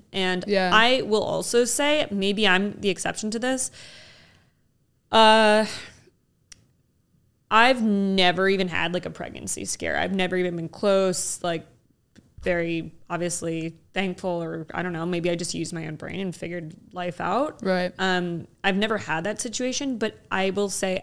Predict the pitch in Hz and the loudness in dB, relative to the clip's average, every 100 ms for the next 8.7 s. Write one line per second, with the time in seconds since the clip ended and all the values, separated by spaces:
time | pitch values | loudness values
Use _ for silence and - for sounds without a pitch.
0 | - 190 185 202 220 220 214 214 208 185 | -4 -2 0 0 -2 -2 -2 -2 -4 -2
1 | 180 180 175 180 175 175 175 180 185 202 | 0 0 0 -4 -4 -4 -2 -4 -4 -6
2 | 185 180 - - 180 175 165 165 160 - | -6 -4 -6 -6 -6 -6 -4 -4 -4 -8
3 | _ _ _ _ _ _ _ _ 175 175 | _ _ _ _ _ _ _ _ -4 -2
4 | 170 - 156 208 - - _ 185 180 185 | -2 -4 -4 -4 -6 -14 _ 0 2 0
5 | 175 170 175 190 - 175 170 175 180 175 | -4 -2 -4 -6 -6 -4 -2 -2 -4 -6
6 | 175 170 175 170 170 170 165 165 165 - | -4 -6 -8 -6 -6 -4 -4 -2 -2 -4
7 | 170 165 165 156 _ - 254 233 190 180 | -6 -4 -6 -10 _ -4 -2 0 0 -2
8 | 175 - _ 185 170 160 | -4 -6 _ -8 -6 -8